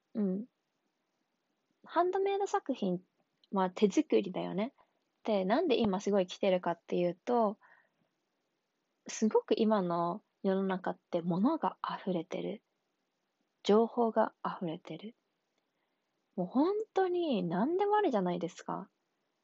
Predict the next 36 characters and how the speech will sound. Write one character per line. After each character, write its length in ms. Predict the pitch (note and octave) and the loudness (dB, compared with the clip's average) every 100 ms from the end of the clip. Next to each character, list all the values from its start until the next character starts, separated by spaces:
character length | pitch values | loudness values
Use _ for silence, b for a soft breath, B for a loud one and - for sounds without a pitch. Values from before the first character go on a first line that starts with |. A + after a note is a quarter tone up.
| _ _ - | _ _ -16
も 120 | F#3 | -12
う 20 | |
私 360 | F3+ G3+ - C4+ | -6 -6 -4 -6
の、 420 | D4+ D4+ D4 D#4 b b b _ _ _ _ _ _ _ G#3+ | -4 -4 -6 -10 b b b _ _ _ _ _ _ _ -4
ね 340 | A3 A3 G3+ | -2 0 -2
え、 40 | |
持 280 | G#3 - G3 | -4 -2 0
っ 40 | G#3+ | 2
て 140 | G3 | 4
る 60 | F3+ | 4
も 120 | F3 | 2
の 80 | E3+ | -4
も 120 | D#3+ | -2
い 60 | E3 | 0
ろ 120 | G3+ | 2
ん 80 | C4+ | 0
な 80 | |
も 80 | C#4+ | -2
の 140 | C4+ G#3 | -2 -2
が 100 | F3 | -2
あ 60 | |
る 100 | E3+ | -4
し、 340 | - - F3 E3+ | -8 -8 -6 -4
み 140 | F3 | 0
ん 80 | G3+ | 2
な 140 | A#3+ | 2
も 200 | G3+ F#3+ | 0 0
あ 60 | F3 | -2
る 140 | E3+ | -2
と 100 | F3+ | -6
思 280 | E3+ E3 F#3+ | -8 -8 -12
う。 60 | G#3+ | -10
家 240 | F3+ F3 E3 | -6 -4 -6
に 140 | E3 | -10
帰 200 | - | -10
っ 40 | E3+ | -10